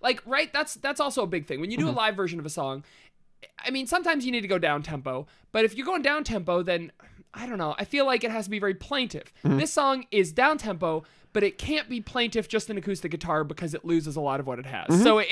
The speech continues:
Speaker 1: it's, it's only re-, a record. I think this should be, this is the definition of a deep cut, right?
Speaker 2: Yeah.
Speaker 1: Or it should be at least. But yeah, it's, it's a basic structure. But then, yeah, on the album, it's kind of a basic structure that works 'cause they keep adding things, right? At first, we just have the acoustic and that ethereal noise,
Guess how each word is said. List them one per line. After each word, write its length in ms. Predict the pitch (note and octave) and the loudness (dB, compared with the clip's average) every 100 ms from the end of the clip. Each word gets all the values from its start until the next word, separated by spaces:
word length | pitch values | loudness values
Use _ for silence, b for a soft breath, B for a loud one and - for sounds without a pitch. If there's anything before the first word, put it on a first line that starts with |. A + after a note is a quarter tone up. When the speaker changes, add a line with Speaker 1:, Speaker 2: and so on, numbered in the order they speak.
| A3+ | 2
Speaker 1:
it's, 220 | - A#3 - | 2 -2 -2
it's 220 | A3 - - A#3 | -2 -2 -4 2
only 340 | A#3 A3+ A3 - | 2 4 0 2
re-, 140 | E3+ | 0
a 80 | F3 | 2
record. 360 | E3+ D3 B2 B2 _ - | 2 0 -6 -12 _ -8
I 80 | F3+ | -6
think 200 | G#3+ A3 | -4 -2
this 140 | A3+ | -2
should 220 | A3 A3+ F3+ | -2 -6 -4
be, 180 | G#3+ - B - | -4 -4 B -6
this 80 | D4+ | -2
is 60 | |
the 60 | D#4 | 6
definition 420 | D4 C#4 C4+ A#3+ | 6 6 -2 -4
of 80 | A3 | -6
a 20 | |
deep 260 | G3 F3+ - | -4 -6 -6
cut, 240 | C#3+ G#2+ | -8 -4
right? 260 | - G3+ B3 | 6 8 8
Speaker 2:
Yeah. 100 | F4+ | 8
Speaker 1:
Or 20 | |
it 80 | - | 6
should 200 | - D4 | 4 0
be 160 | D#3 G#2+ | 0 -4
at 100 | - | -4
least. 280 | C3 E3 - | -10 -8 2
But 120 | E4 | 6
yeah, 140 | D4+ | 8
it's, 140 | G#3 - | 6 2
it's 160 | D4 D4+ | -4 -2
a 40 | |
basic 340 | C4 E4 - C4 | 2 0 0 -4
structure. 420 | - B3 - B3 B B - | 2 2 2 -2 B B -6
But 140 | E4 | 0
then, 180 | D#4+ D#4 | 2 2
yeah, 220 | - D4 A3 | 0 -2 2
on 160 | D4 | 0
the 120 | G4 - | 0 0
album, 420 | A#3+ C#4 A#3 F3+ - | 0 2 0 -2 -4
it's 100 | G#3+ | -8
kind 160 | - F#4+ | -4 -2
of 60 | F#4 | 0
a 20 | |
basic 240 | C#4+ - | -2 -4
structure 300 | - C4+ - A3+ | 0 0 0 0
that 80 | |
works 240 | F3+ G#3+ - | 0 -2 -2
'cause 140 | A#3 | -4
they 120 | G#3 G3 | -2 -2
keep 260 | - A3+ - | -4 -6 0
adding 380 | E3+ E3 C3+ C3 | 2 2 0 -6
things, 360 | - - E3 | 2 2 4
right? 200 | F3 E3+ | 4 4
At 100 | F#3+ - | 2 0
first, 200 | C#4+ C#4+ | 0 0
we 60 | |
just 180 | A#3 C4 | -4 -2
have 160 | C4 G#3 | -2 0
the 80 | F#3 | -2
acoustic 540 | - A#3 A#3 A#3 A3 | 0 -4 0 -2 0
and 100 | G3 | 0
that 140 | F3 - | 0 -2
ethereal 400 | F3+ G#3 G3+ F3+ | -2 2 4 4
noise, 440 | F3 E3+ F3 F3 | 2 4 4 2